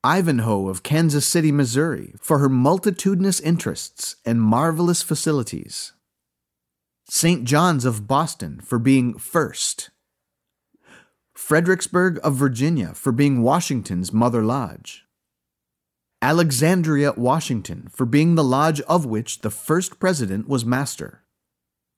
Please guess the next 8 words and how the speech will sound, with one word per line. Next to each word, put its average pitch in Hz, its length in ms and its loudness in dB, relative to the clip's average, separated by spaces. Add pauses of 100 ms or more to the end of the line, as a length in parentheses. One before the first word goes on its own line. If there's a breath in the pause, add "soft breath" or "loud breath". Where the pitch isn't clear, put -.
(420)
American 160 560 2
Union, 151 500 0 (140)
Marietta, 151 600 2
Ohio, 135 600 -4 (280)
for - 220 0
its 139 160 -2
revolutionary 143 920 2
ancestry, 110 800 -6